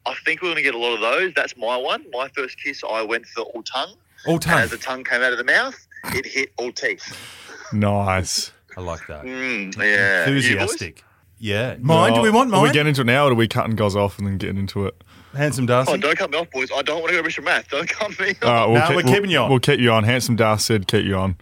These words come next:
Speaker 1: Okay.
Speaker 2: Okay.
Speaker 1: Thank you.
Speaker 2: My, um, my kiss, right?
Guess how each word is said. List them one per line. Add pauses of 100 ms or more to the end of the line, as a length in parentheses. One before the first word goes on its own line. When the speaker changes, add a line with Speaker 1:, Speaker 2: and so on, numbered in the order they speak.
(240)
Speaker 1:
Okay. (200)
Speaker 2:
Okay. (200)
Speaker 1:
Thank
you. (400)
Speaker 2:
My,
um, (220)
my
kiss,
right?